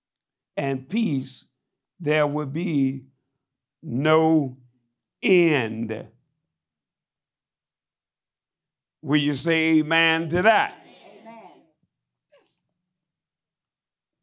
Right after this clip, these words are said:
Speaker 1: I picked this book up, and it's from February.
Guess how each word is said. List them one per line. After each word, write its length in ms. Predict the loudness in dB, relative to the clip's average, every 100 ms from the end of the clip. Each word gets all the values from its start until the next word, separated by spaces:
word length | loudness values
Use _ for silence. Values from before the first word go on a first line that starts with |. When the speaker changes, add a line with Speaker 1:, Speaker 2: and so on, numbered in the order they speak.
| _ _ _ _ _ _ _ _ _
Speaker 1:
I 200 | 0 0
picked 340 | 0 -2 -2 0
this 220 | 0 0
book 320 | 0 -2 2
up, 340 | 2 2 -2 _ _ _ _ _ _ _ _ _ _ _ _ _ _ _ _ _ _ _
and 160 | -2 0
it's 240 | 0 -2
from 800 | -4 0 2 4 2 0 -6 -12 _ _ _ _ _ _ _ _ -2
February. 720 | 0 2 2 2 -4 -10